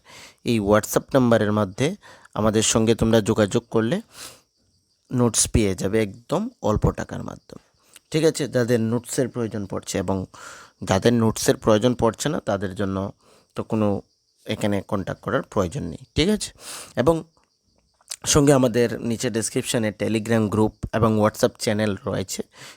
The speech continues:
এই সকল ক্লাস যে সেগুলোর free of cost যদি পিডিএফ তোমাদের প্রয়োজন পড়ে থাকে, তাহলে সেখানে তোমরা জয়েন করতে পারবে। এবং এই ক্লাসটি বা চ্যানেলের যে অন্যান্য ভিডিওসগুলো রয়েছে, সেগুলো যদি তোমাদের ভালো লেগে থাকে,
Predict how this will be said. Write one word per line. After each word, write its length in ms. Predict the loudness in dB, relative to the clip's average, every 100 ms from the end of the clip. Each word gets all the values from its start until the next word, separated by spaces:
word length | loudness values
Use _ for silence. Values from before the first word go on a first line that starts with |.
| -6
এই 100 | 0
সকল 280 | 0 2 0
ক্লাস 360 | 2 2 2
যে 160 | 2 0
সেগুলোর 400 | 0 0 -2 -4 -2
free 180 | 2 2
of 60 | 2 -2 -14 -20 -20 _
cost 380 | 2 2 0 -6
যদি 260 | -4 -2 -2
পিডিএফ 480 | -2 -2 0 -2
তোমাদের 380 | 0 0 2 2
প্রয়োজন 380 | 4 2 2 0
পড়ে 220 | 0 0
থাকে, 260 | 0 -4 -4
তাহলে 260 | 2 4 4
সেখানে 460 | 0 0 -2 -2 -6 -18 -20 -20 _
তোমরা 200 | -4 -2
জয়েন 360 | -2 0 0 -2
করতে 280 | -6 -12 -12
পারবে। 340 | -12 -12 -14 -20 -20 -10 -2
এবং 420 | 2 2 2 -4 -10 _ _ _ _ _ _
এই 100 | -4
ক্লাসটি 500 | 0 2 2 2 0
বা 100 | 0
চ্যানেলের 540 | 0 0 0 0 -2 -2
যে 100 | -2
অন্যান্য 380 | 0 2 0 0
ভিডিওসগুলো 580 | -2 0 0 2 2 4
রয়েছে, 420 | 2 0 -4 -6 _ -20 -18 -16 -4
সেগুলো 420 | 0 2 2 0
যদি 240 | 0 -2
তোমাদের 380 | -2 0 0 2
ভালো 300 | 2 4 4
লেগে 260 | 4 2 -2
থাকে, 420 | -2 -2 -2 -4